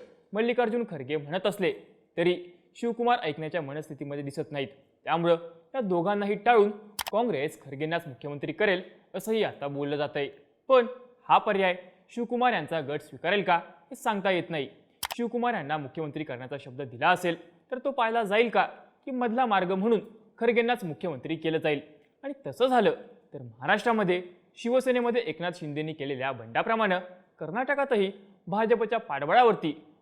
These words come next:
डीके शिवकुमार बंड करतील का, या सगळ्या प्रश्नांची उत्तरं जाणून घेऊयात या व्हिडिओतून. नमस्कार, मी चैतन्य आणि तुम्ही बघताय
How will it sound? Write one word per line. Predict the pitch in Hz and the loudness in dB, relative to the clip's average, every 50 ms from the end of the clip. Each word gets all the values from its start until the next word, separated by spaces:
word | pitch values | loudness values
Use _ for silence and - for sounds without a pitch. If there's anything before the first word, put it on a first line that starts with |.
| _ - | _ -6
डीके | 175 233 226 226 262 254 | -4 -4 -2 0 -2 -2
शिवकुमार | - - 165 - 156 156 165 165 | -2 -4 -6 -6 -4 -4 -4 -4
बंड | 151 131 120 123 131 147 | -4 -6 -8 -6 -6 -6
करतील | 147 - 156 139 - 214 214 190 | -6 -6 -8 -4 0 2 2 4
का, | 196 160 147 - - - - _ _ _ _ - | 4 4 4 2 -2 -18 -20 _ _ _ _ -10
या | 269 | -8
सगळ्या | 262 - 220 170 196 226 214 | -6 -4 -2 2 2 2 2
प्रश्नांची | 214 214 - - 214 208 190 214 | 0 -2 -6 -4 -6 -4 -4 -2
उत्तरं | 196 156 135 - 160 160 | -4 -4 -4 -4 -6 -6
जाणून | 147 127 110 113 135 180 233 | -6 -6 -10 -10 -6 -2 2
घेऊयात | 247 262 226 180 165 170 - - - - _ - 160 | 6 6 6 6 6 4 2 -4 -18 -20 _ -4 0
या | 165 | 2
व्हिडिओतून. | 170 170 165 165 165 160 165 151 131 113 - _ _ _ _ _ _ - - | 4 4 4 4 4 2 0 -6 -10 -10 -14 _ _ _ _ _ _ -2 -2
नमस्कार, | - 127 139 - 214 208 202 | -2 -2 -2 2 2 4 4
मी | 208 202 | 4 2
चैतन्य | 180 196 185 180 190 185 175 180 | 2 0 0 0 0 -2 0 -2
आणि | 175 180 180 - - _ _ _ _ 123 | -2 -4 -8 -16 -20 _ _ _ _ -20
तुम्ही | 120 - 151 175 220 | -16 -8 -4 0 2
बघताय | 208 180 151 - - 135 127 | 4 2 2 2 0 -2 -2